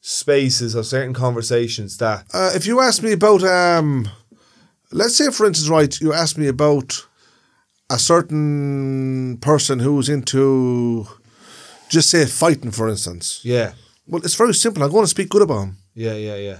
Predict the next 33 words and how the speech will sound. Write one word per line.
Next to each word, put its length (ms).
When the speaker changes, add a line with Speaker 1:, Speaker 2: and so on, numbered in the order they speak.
Speaker 2:
That's, 200
that's 200
the 100
honest, 280
uh, 180
genuinely 560
honest 220
opinion. 460
Um, 840
if 160
you 60
Speaker 1:
So 60
Speaker 2:
ask 180
me 60
Speaker 1:
here's, 140
I'm 80
gonna, 180
Speaker 2:
about 100
Speaker 1:
I'm 80
gonna 160
ask 300
you 60
this 220
now, 260
right? 260
Speaker 2:
Like, 200
for 140
instance, 140
you 60
said 140
to 40
me, 240
uh, 260